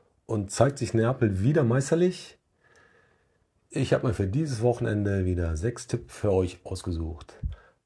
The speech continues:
Los geht's in der dritten Liga mit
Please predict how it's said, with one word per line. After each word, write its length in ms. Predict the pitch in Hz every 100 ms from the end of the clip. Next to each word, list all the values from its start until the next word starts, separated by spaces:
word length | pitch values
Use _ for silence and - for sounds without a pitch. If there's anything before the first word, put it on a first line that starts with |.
| -
Los 300 | 120 147 -
geht's 400 | 113 107 107 - _ -
in 260 | 95 92 90
der 220 | 87 87 -
dritten 260 | - 113 117
Liga 480 | 107 101 90 78 73 73 _ - 82
mit 240 | 82